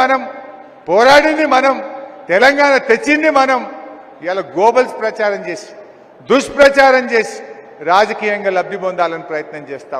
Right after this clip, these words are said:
ఉన్నారు. నేను దయచేసి మా నాయకులను, కార్యకర్తల్ని, దుబ్బాక గడ్డ,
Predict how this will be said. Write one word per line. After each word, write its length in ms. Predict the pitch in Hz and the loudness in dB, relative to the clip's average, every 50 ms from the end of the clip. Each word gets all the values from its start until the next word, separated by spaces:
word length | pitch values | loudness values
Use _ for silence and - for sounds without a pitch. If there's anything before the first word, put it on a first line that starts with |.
| 127 | -12
ఉన్నారు. 240 | 127 127 127 123 - - - - - - - - _ _ _ - | -12 -14 -18 -18 -20 -20 -20 -20 -20 -20 -20 -20 _ _ _ -12
నేను 160 | 147 160 160 143 165 | -12 -10 -6 -2 2
దయచేసి 480 | 170 196 220 220 226 233 247 233 233 226 | 2 2 2 2 0 0 0 0 -2 -4
మా 80 | 226 214 202 196 | -4 -2 0 2
నాయకులను, 460 | 196 214 226 226 226 226 226 220 214 - 196 | 2 2 0 0 -2 -4 -4 -4 -4 -2 2
కార్యకర్తల్ని, 680 | 196 202 220 226 220 226 226 220 - 233 233 226 208 185 - - - - - - - - - - 131 | 2 2 2 2 0 -4 -4 -2 -2 -2 -2 -4 -6 -10 -12 -16 -20 -20 -20 -20 -20 -20 -16 -4 -2
దుబ్బాక 440 | 185 202 185 185 240 233 240 233 233 220 196 208 | -2 -2 2 4 6 6 6 4 2 2 4 4
గడ్డ, 180 | 220 214 254 | 4 6 6